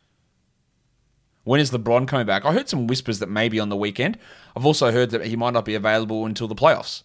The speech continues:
So, yeah, <laughs> I, I don't really know. Does Bazemore get his full minutes with Oubre and Lee out? Like, I honestly don't see why not. Who's a good streamer for rebounds and blocks today? That's a good question. Let's go and, uh, have a look.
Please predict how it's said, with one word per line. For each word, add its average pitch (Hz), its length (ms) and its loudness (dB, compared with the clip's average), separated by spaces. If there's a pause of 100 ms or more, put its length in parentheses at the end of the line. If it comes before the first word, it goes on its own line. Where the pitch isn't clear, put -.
(140)
So, 107 760 0 (120)
yeah, 92 240 -10
<laughs> - 40 -20
I, 110 260 -4
I - 60 -2
don't 135 180 2
really 117 180 -2
know. 110 200 -2 (1500)
Does 113 140 -6
Bazemore 143 400 4
get 135 100 0
his 120 140 0
full 135 200 0
minutes 131 280 0
with 104 160 -6
Oubre 120 320 4
and 107 80 -2
Lee 113 160 4
out? 156 140 6
Like, - 140 -8
I 101 120 -2 (340)
honestly 107 300 -4
don't 104 160 -2
see 98 140 -6
why 95 200 -2
not. 107 320 -2 (840)
Who's 220 260 0
a 220 40 -4
good 180 200 0
streamer 117 400 2
for 117 180 -4
rebounds 131 540 0
and 107 260 -6
blocks 120 380 -2
today? 92 220 -2
That's 90 200 -6
a 110 60 -4
good 87 160 -8
question. 202 440 -6
Let's 165 200 -8
go 151 300 -2
and, 135 420 -6
uh, 135 220 0
have 139 120 -4
a 139 60 0
look. 147 300 -2